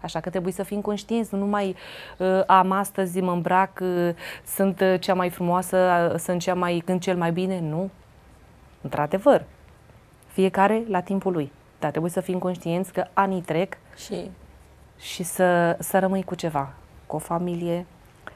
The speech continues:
Speaker 1: cu o casă, cum spun părinții mei, să o lași tu la rândul tău copilului tău sau copiilor tăi. Așa mi se pare normal.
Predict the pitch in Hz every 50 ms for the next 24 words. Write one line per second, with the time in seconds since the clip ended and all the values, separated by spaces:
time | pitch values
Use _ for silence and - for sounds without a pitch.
0 | - - - - 190 190 180 180 - 165 151 147 - - 151 151 160 165 - -
1 | - - - - - - 160 160 - - 170 165 170 160 165 165 165 - 156 156
2 | 151 - 151 143 151 160 160 - - 196 202 202 214 208 214 214 - 220 214 202
3 | - 196 185 - 180 170 170 165 165 160 - 165 165 - 160 156 - 151 147 -
4 | 160 156 147 147 143 - - 143 147 180 - - - _ - - - - - -
5 | - - - - - - - - - 160 - - 160 165 165 - - - - 147
6 | 143 143 147 143 135 143 135 123 135